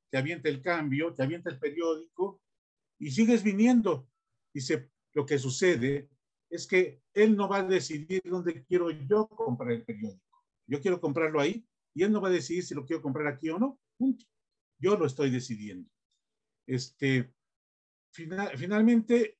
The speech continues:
este es un, uno de muchos cuentos en la, en la filosofía tibetana y en todo el, el budismo. Hay grandes cuentos.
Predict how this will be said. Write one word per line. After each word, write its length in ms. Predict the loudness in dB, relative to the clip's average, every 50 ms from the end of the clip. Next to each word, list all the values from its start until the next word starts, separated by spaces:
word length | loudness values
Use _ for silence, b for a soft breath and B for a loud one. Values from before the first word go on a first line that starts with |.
| _ -16
este 440 | -12 -8 -6 -6 -6 -2 2 2 2
es 260 | 2 0 -8 -14 _ _ _ _ _ _ -4
un, 180 | -2 0 2
uno 180 | 4 4 6 6
de 100 | 6 6
muchos 360 | 4 2 2 2 -2 -2 -2
cuentos 460 | 0 0 0 0 0 -2 -6 -6 -6 -8
en 180 | -10 -8 -4 -2
la, 340 | 0 0 0 0 -2 -8 _ _ _ _ _ _ _ _ _ _ _
en 100 | -8 -4
la 120 | -2 0 2
filosofía 520 | 2 2 0 0 -2 -2 2 2 2 2
tibetana 720 | 4 4 2 2 2 2 0 0 0 0 -2 -6 -8 -12 -16 _
y 160 | -6 -4 -4
en 120 | -2 -2
todo 400 | 0 0 0 2 2 0 0 -2 -2
el, 160 | -6 -6 -6 -6
el 120 | -8 -6
budismo. 720 | -4 -4 -4 -4 -6 -8 -8 -4 -2 0 0 0 -2 -8 _ _ _ _ _ -2
Hay 140 | 0 0 2
grandes 380 | 2 0 0 0 -4 -6 -4
cuentos. 480 | 0 0 0 2 0 -2 -4 -4 -4